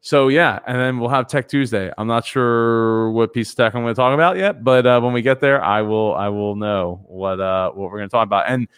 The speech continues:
I gotta, I gotta reach out to some people for the next training Thursday where we do a sit-down hot seat and we go over your podcasting efforts and, you know, figure out where you are with podcasting and how you can get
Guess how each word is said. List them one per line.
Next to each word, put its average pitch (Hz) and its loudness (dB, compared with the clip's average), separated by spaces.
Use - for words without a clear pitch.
I 131 0
gotta, 156 6
I 131 0
gotta 147 2
reach 143 0
out 123 2
to 120 -18
some 135 -10
people 131 -6
for 127 -8
the 117 -4
next 120 -4
training 120 -6
Thursday 113 -2
where 98 0
we 98 -6
do 101 -6
a 101 -4
sit-down 104 -4
hot 95 -4
seat 101 -8
and 98 -14
we 98 -12
go 107 0
over 101 0
your 101 -4
podcasting 101 -4
efforts 98 -8
and, 90 -12
you 113 -2
know, 95 -4
figure 117 0
out 87 0
where 110 2
you 95 -4
are 95 2
with 95 -6
podcasting 92 -4
and 87 -12
how 92 -4
you 87 -10
can 98 -18
get 85 -6